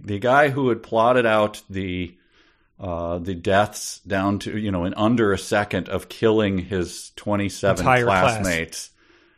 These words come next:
Speaker 1: is,
Speaker 2: Yeah.
Speaker 1: uh, astonished that
Speaker 2: <laughs>
Speaker 1: a, a young woman can pull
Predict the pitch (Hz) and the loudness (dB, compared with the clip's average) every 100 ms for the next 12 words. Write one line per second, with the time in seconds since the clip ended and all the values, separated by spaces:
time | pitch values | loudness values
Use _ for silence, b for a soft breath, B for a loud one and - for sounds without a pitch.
0 | b - 90 87 - 92 85 87 95 - | b -4 0 2 2 2 2 0 -2 -8
1 | - - 113 110 113 85 - - - _ | -10 -6 0 2 2 0 -4 -12 -16 _
2 | _ _ _ _ 135 - 190 87 - 139 | _ _ _ _ -4 2 2 4 0 0
3 | 175 90 87 87 90 92 90 95 110 101 | -2 0 0 0 -2 -4 -4 0 0 2
4 | 110 113 101 90 - 92 87 - 107 98 | 2 2 0 -2 -4 -4 -4 -2 2 4
5 | 95 87 | 4 0